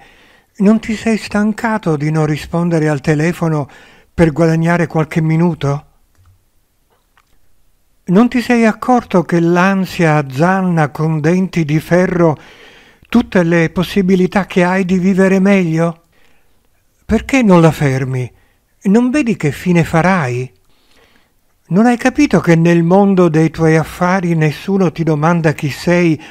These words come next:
ma quanto sei?" Eppure il chiasso del tuo lavoro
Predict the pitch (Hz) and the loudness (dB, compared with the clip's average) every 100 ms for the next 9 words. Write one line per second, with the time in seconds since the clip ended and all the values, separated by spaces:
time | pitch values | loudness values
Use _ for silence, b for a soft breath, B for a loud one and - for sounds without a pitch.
0 | B 185 160 156 - 196 220 170 139 117 | B -2 -2 -2 -2 2 2 2 -4 -2
1 | 147 117 b b - - 180 185 139 131 | -4 -4 b b -12 -2 0 0 -2 -8
2 | - _ _ _ _ _ _ _ _ - | -14 _ _ _ _ _ _ _ _ -4
3 | 180 - 269 285 214 - 190 180 170 - | -4 0 0 2 0 -2 -2 -2 -2 -2
4 | 214 214 170 - 156 143 120 - 160 156 | 0 0 -2 -10 -6 -6 -6 -12 -4 -2
5 | 156 190 190 147 160 190 185 | -2 -2 0 2 0 0 0